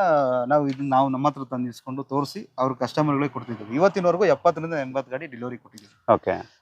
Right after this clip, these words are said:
Speaker 1: ಆ, ಇಲ್ಲಿವರೆಗೂ ಯಾವುದೇ ವಾರಂಟಿ ಗ್ಯಾರಂಟಿ ಆಗ್ಲಿ ಯಾವುದೇ ತರ ತೊಂದರೆನೂ ಆಗಿಲ್ಲ.
Speaker 2: ತೊಂದ್ರೆ ಏನಾಗಿಲ್ಲ.
Speaker 1: ಗಾಡಿಗಳಲ್ಲೂ ಇವತ್ತಿನವರೆಗೂ ತೊಂದರೆ ಆಗಿಲ್ಲ.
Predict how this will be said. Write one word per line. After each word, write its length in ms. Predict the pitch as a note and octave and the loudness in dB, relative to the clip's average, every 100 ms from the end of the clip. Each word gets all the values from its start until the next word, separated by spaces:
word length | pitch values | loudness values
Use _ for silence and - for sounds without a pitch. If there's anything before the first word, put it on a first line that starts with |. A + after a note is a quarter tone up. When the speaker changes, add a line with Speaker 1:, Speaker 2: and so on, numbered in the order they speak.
| - | -6
Speaker 1:
ಆ, 200 | B2+ B2+ | 0 2
ಇಲ್ಲಿವರೆಗೂ 460 | B2+ C3+ D#3+ D#3+ F3 | 0 0 2 2 4
ಯಾವುದೇ 260 | C3+ D3 | 4 4
ವಾರಂಟಿ 420 | C#3+ B2+ D3+ D3+ C#3+ | 6 6 6 2 -2
ಗ್ಯಾರಂಟಿ 320 | C3+ C3+ C3+ | 0 -2 -2
ಆಗ್ಲಿ 340 | B2+ B2 B2+ | -4 -4 -4
ಯಾವುದೇ 280 | A#2 A#2 C3 | -4 -4 -6
ತರ 200 | B2+ C3 | -6 -8
ತೊಂದರೆನೂ 420 | - A2+ A#2+ A#2+ | -8 -12 -8 -8
ಆಗಿಲ್ಲ. 180 | A2 G#2+ | -8 2
Speaker 2:
ತೊಂದ್ರೆ 260 | A2+ G2 F#2+ | 4 6 4
ಏನಾಗಿಲ್ಲ. 240 | F2 E2+ | 4 6
Speaker 1:
ಗಾಡಿಗಳಲ್ಲೂ 420 | A#2+ D3 C#3+ C#3 | 6 6 0 -2
ಇವತ್ತಿನವರೆಗೂ 480 | D3+ B2+ B2+ B2 C3 | -4 -6 -12 -14 -14
ತೊಂದರೆ 300 | C3 G#2 G#2 | -16 -18 -20
ಆಗಿಲ್ಲ. 240 | G2 _ | -20 _